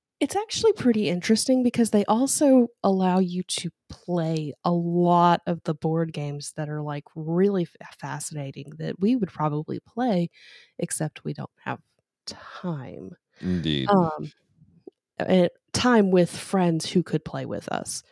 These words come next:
Speaker 2: Yeah, yeah.
Speaker 1: So they, uh, so it, it would be easier to play in that setting 'cause
Speaker 2: Mm-hmm.
Speaker 1: it's a website, not a, not my table.
Speaker 2: Right, exactly. So, but, um,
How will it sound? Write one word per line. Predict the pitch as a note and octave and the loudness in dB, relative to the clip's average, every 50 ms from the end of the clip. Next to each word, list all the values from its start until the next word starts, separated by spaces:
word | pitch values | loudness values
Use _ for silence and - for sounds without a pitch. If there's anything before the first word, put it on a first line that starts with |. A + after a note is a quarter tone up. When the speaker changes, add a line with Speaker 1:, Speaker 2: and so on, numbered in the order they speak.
| _ - | _ -10
Speaker 2:
Yeah, | - D#2+ C#2+ | -6 -4 -4
yeah. | A#1 A1 G1+ - - _ _ - | -4 -6 -8 -12 -16 _ _ -2
Speaker 1:
So | E3+ D#3+ D#3 D3+ D3+ D3 C#3+ - _ _ _ _ _ _ _ _ _ _ _ | 0 2 2 2 2 0 -2 -6 _ _ _ _ _ _ _ _ _ _ _
they, | - G3+ E3+ F3+ F3 E3+ E3 D#3+ D#3 D3+ | -8 -2 2 4 4 4 4 4 2 0
uh, | D3 C#3+ C#3 C#3+ - - - - - - _ _ _ - | -2 -2 -4 -4 -6 -6 -8 -12 -14 -18 _ _ _ -12
so | - - - F#3 | -4 0 2 4
it, | F3 D#3+ D3+ - _ - | 4 4 2 2 _ 6
it | |
would | G#3 G3 F#3+ F#3+ F3+ | 6 6 6 6 4
be | F#3 G3+ G3 F#3+ - - | 2 2 0 0 -4 -4
easier | - F#3+ F#3 F3 D#3+ - D#3+ D#3 D3+ D3 | -4 -2 -2 -2 -2 -2 -2 -2 -2 -4
to | - - - - D#3 | -4 -6 -4 -4 -4
play | - - - D3+ D3+ D3 C#3+ C#3 | -4 -6 -6 -6 -4 -4 -4 -4
in | - - D#3 D3+ | -4 -4 -4 -4
that | C#3+ C3+ C3 - - | -6 -8 -8 -8 -6
setting | - - - - D3 C#3 - C3 A2 - E3+ F3 _ _ _ _ _ _ | -6 -6 -4 -4 -6 -4 -6 -8 -8 -10 -14 -18 _ _ _ _ _ _
'cause | - E2+ E2+ | -8 -6 -4
Speaker 2:
Mm-hmm. | E2 D#3 D3 D3+ E2 | -2 -2 -2 -4 -4
Speaker 1:
it's | F#2+ - _ _ - | -8 -14 _ _ -18
a | - - A#2+ C#3 D3 - - - G2+ | -12 -8 -8 -6 -6 -6 -6 -6 -6
website, | - A#2+ B2+ - | -8 -10 -12 -12
not | - C#3 C#3+ C3 B2+ | -10 -10 -10 -10 -10
a, | B2+ C3 - - - - _ - _ _ - - - _ _ _ _ _ _ _ _ _ _ _ _ _ _ _ _ _ _ _ _ _ _ - | -10 -10 -10 -12 -12 -14 _ -20 _ _ -20 -20 -20 _ _ _ _ _ _ _ _ _ _ _ _ _ _ _ _ _ _ _ _ _ _ -6
not | F3 D#3 - - | -6 -6 -6 -8
my | D3+ C#3+ | -10 -8
table. | - - F#3 D#3+ D#3 D3 C#3+ _ _ - E3+ _ _ _ _ _ _ _ _ _ _ _ - | -4 -2 -2 -2 -2 -4 -8 _ _ -20 -20 _ _ _ _ _ _ _ _ _ _ _ -4
Speaker 2:
Right, | - E2 D#2+ D#2 D#2+ - - _ - | 0 2 2 2 2 -2 -6 _ -12
exactly. | - F2 D#2 D2+ E2 D#2+ D#2 - - C#2+ C#2 - _ _ _ _ _ | -10 -6 -2 0 2 2 2 0 -2 -6 -6 -8 _ _ _ _ _
So, | - - - E2+ D#2 D2+ D2 C#2+ C#2 _ - - - - - - _ _ - | -10 -4 0 0 2 2 0 -2 -4 _ -18 -20 -20 -20 -20 -20 _ _ -6
but, | - F#2 F#2 F2+ E2+ | 0 2 4 4 4
um, | E2+ E2 E2 D#2+ D#2 D2+ D2 C#2+ C#2 | 4 4 4 2 2 0 -2 -4 -8